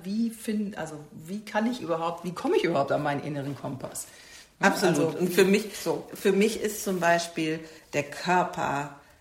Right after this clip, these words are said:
Speaker 2: so der
Speaker 1: Mhm.
Speaker 2: Körper lügt nicht oder so. Ist
Speaker 1: Mhm.
Speaker 2: auch schon so ein bisschen abgegriffener Satz, aber also für mich stimmt das und das weiß ich auch, dass das in vielen Studien belegt ist und das auch so Highlight, weltberühmte Coaches das mittlerweile sagen, keine Ahnung.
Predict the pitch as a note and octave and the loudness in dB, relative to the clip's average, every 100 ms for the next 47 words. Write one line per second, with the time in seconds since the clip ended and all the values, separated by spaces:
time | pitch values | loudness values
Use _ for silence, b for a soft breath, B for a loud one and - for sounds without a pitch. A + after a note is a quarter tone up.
0 | - G3+ C#3+ D3 - E3 E3+ D#3 C3+ C#3+ | -10 -4 -2 -2 0 -2 2 2 2 -2
1 | - - A#2+ - - - A#2+ A#2+ - G3 | -6 -8 -8 -8 -10 -8 -8 -6 -4 0
2 | D#3 D3+ F3 D#3+ D3 C#3+ E3 C3+ - D#3 | -2 0 -2 -2 -2 -4 -4 -4 -4 -6
3 | C3+ C#3 - C#3 C3 C#3 C#3+ - - C#3+ | -8 -8 -6 -4 -2 0 -2 -4 -4 0
4 | C#3+ C#3 B B B B - C#3+ C#3 D3 | 0 -2 B B B B -4 -4 -4 -6
5 | C#3+ E3 B3+ - - - - - F3+ G#3 | -2 0 0 -2 -12 -18 -20 -6 0 0
6 | A#3 G#3+ G3+ - D3+ C#3+ - C#3 E3+ D#3+ | 2 0 0 -2 -4 -4 0 2 2 0
7 | - - C#3+ C#3+ C3+ C#3+ - D3 C3+ - | -6 -6 -8 -8 -10 -10 -6 -6 -6 -8
8 | E3 E3 D3 D3 D#3 D#3 - D3+ - - | -6 -4 -4 -4 -4 -6 -6 -8 -6 -6
9 | C3+ C#3 C3+ - C3+ - C3 C3 C3 C3 | -6 -6 -6 -6 -8 -8 -4 -4 -6 -10
10 | B B B B - A2+ D3+ C#3+ C#3 C#3 | B B B B -8 -2 0 2 2 0
11 | - C3 C#3+ C#3+ C#3+ C#3 C3+ C3+ C3+ - | -2 -2 -2 -2 -6 -6 -4 -4 -6 -4
12 | C#3+ C#3+ C3 C3+ - C#3 - C3+ B2+ C3 | -4 -2 -4 -4 -6 -6 -4 -4 -2 -4
13 | C#3 C#3 D#3 E3+ E3+ E3 - C3+ C3+ - | -4 0 4 4 2 -4 -8 -8 -8 -6
14 | D3 D3 D3 | -4 -2 -4